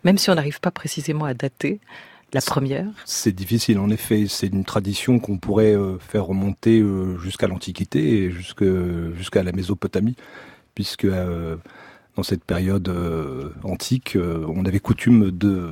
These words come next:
Speaker 2: d'enterrer, enfin non pas d'enterrer, plutôt de placer des objets dans, dans le bâti, dans les murs,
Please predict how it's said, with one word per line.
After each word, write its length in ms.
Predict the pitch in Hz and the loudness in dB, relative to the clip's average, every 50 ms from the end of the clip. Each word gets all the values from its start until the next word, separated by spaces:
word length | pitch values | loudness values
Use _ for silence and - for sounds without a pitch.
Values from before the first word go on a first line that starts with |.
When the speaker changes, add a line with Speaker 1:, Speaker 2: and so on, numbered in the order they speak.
| 76 69 | -10 -12
Speaker 2:
d'enterrer, 640 | 73 82 82 110 117 117 - - 107 92 101 104 117 | -12 -2 2 2 2 4 4 2 2 4 4 4 2
enfin 220 | 123 - - 95 95 | 2 2 0 0 0
non 120 | 95 98 | 0 -2
pas 160 | 95 - 98 | 0 2 2
d'enterrer, 360 | 120 123 117 - - 107 98 92 | 2 2 2 0 0 -2 -2 -2
plutôt 300 | - - 101 - 107 95 | -2 -4 -2 0 0 0
de 140 | 87 95 | 0 -4
placer 480 | 87 - - 110 104 - - - 135 143 | -2 0 0 2 2 0 0 0 2 4
des 240 | 117 104 98 92 92 | 4 4 4 4 2
objets 360 | 101 90 101 95 101 113 120 | 0 0 0 2 4 6 6
dans, 260 | 113 107 95 92 95 | 6 4 2 2 0
dans 120 | 87 87 95 | 0 2 0
le 80 | 95 | 2
bâti, 640 | 90 85 - - - - - 92 98 - - - - - | 2 0 -2 -2 -4 -6 -6 -6 -6 -8 -12 -14 -8 -4
dans 120 | - 92 95 | -2 2 2
les 120 | 95 92 | 4 4
murs, 440 | 90 95 98 101 107 120 127 117 | 6 6 6 6 6 6 4 0